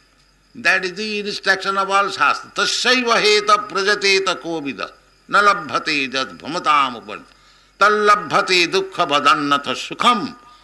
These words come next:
kalena sarvatra gobiraham sa. Do you think that if you try to become more happy, you will be happy? No. The Shastra says that y-, you get miserable condition of life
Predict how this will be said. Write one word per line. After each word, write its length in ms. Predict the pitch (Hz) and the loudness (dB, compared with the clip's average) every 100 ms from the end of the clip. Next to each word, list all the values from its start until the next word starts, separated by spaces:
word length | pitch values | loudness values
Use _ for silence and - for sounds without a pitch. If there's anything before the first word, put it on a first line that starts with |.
| _ _ | _ _
kalena 600 | - 185 190 214 233 202 | 4 6 6 4 4 2
sarvatra 680 | 170 165 143 139 147 - 123 | 0 0 0 -2 -4 -4 -8
gobiraham 680 | 98 104 107 101 82 82 85 | -6 -6 -6 -8 -12 -16 -20
sa. 80 | - _ _ - _ _ _ 123 | -20 _ _ -20 _ _ _ -4
Do 180 | 226 | 0
you 60 | 247 | 0
think 480 | 185 208 196 143 107 | 2 4 2 -2 0
that 180 | 160 160 | 0 2
if 200 | 175 170 | -2 -2
you 180 | 190 - | -6 -2
try 420 | 175 190 180 170 165 | 2 4 4 2 -4
to 80 | |
become 380 | 151 151 160 156 | -4 0 0 0
more 220 | 269 196 | 0 2
happy, 540 | 113 131 - 135 95 90 | 2 0 0 -4 -6 -6
you 140 | 131 175 | -4 -2
will 80 | |
be 80 | 175 | 2
happy? 420 | 156 175 165 156 | 2 2 -2 -6
No. 500 | 123 135 151 143 143 - _ _ _ _ _ _ _ _ _ _ | -6 0 0 0 -4 -14 _ _ _ _ _ _ _ _ _ _
The 100 | 123 | -2
Shastra 560 | 131 165 170 - 233 | 2 4 2 2 2
says 520 | - 196 214 160 147 - - - | 4 2 2 2 0 -6 -20 0
that 200 | 151 160 | 0 0
y-, 260 | 185 190 135 | -4 -4 -4
you 220 | 170 180 | -4 -4
get 460 | 127 226 220 - - - | 0 0 0 -4 -16 -6
miserable 540 | 156 202 214 202 196 | -2 2 2 2 -2
condition 580 | 190 180 180 180 185 175 | 2 2 2 -2 0 2
of 200 | 170 - | 2 2
life 400 | 147 151 123 | 4 4 2